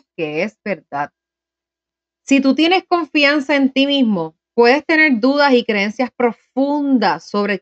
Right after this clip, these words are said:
quién eres o no eres. Las afirmaciones positivas que apuntan a pensamientos negativos sobre tu identidad pueden ser similares a las siguientes. "Soy una persona agradable y divertida".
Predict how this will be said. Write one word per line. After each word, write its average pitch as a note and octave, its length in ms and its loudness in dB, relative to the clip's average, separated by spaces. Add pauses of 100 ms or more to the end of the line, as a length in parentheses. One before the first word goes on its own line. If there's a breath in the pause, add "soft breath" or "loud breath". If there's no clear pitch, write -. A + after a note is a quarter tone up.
quién C4 340 -2
eres C#4 260 -2
o G#3 100 -4
no F#3 200 -8
eres. D#3+ 420 -12 (580)
Las A#3 220 4
afirmaciones G#3 460 -4
positivas C4+ 720 -2 (220)
que A3 80 -2
apuntan G3+ 440 -4
a G#3+ 60 -4
pensamientos A#3 520 -6
negativos A3+ 560 -4
sobre A3 280 -4
tu A3 220 -6
identidad A3 880 -2
pueden F#3+ 280 -4
ser G#3+ 160 -10
similares C4 600 -2
a G3+ 80 0
las F3 160 -4
siguientes. F3 640 -6 (840)
"Soy G#3 220 -4
una G#3 140 -2
persona G3+ 300 -6
agradable G3+ 480 2
y C#4+ 60 -2
divertida". C#4 800 0